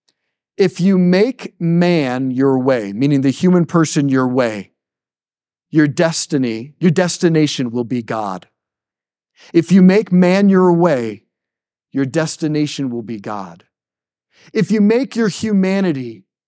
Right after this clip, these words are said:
open to all of it, your real focus, your destination will be God."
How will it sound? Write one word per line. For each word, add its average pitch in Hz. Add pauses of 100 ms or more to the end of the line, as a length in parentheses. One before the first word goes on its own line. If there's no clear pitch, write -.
(880)
open 240
to 202 (120)
all 220
of 135
it, 127 (380)
your 185
real 214
focus, - (1000)
your 156
destination 165
will 127
be 123
God." 117